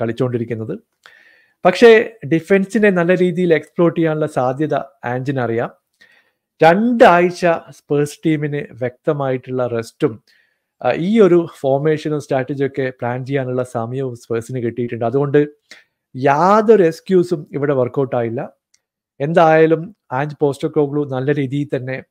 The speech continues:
ഒരു ടാക്ടിക്കൽ അപ്രോച്ച് ഒക്കെ ഫോം ചെയ്യും എന്നുള്ള പ്രതീക്ഷയിലാണ്. കാരണം നമ്മളെ ഡിഫൻസിനെ പല ടീമുകളും എക്സ്പ്ലോയിറ്റ് ചെയ്യുന്നത് കഴിഞ്ഞ കുറേ മത്സരങ്ങളായിട്ട് നമ്മൾ കണ്ടിട്ടുണ്ട്. ന്യൂകാസിലിനെതിരെ നാല് ഗോളുകൾ വഴങ്ങിയപ്പോ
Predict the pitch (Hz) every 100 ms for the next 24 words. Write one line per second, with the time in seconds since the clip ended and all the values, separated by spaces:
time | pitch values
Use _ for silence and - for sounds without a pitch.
0 | _ - 135 139 - 120 123 - 139 127
1 | 131 135 123 139 123 120 120 127 127 123
2 | 120 123 127 117 120 - 131 117 120 135
3 | 151 165 - - - _ _ - 160 185
4 | 233 175 175 - 190 185 190 185 160 156
5 | 165 151 147 151 156 156 156 _ 127 -
6 | _ 160 165 160 143 131 127 127 123 117
7 | 131 127 127 117 113 113 123 120 117 120
8 | 110 117 - 110 117 117 110 - _ -
9 | _ _ _ _ 147 190 185 196 180 180
10 | 170 165 165 156 - 139 139 143 156 143
11 | 143 143 143 127 127 139 123 123 120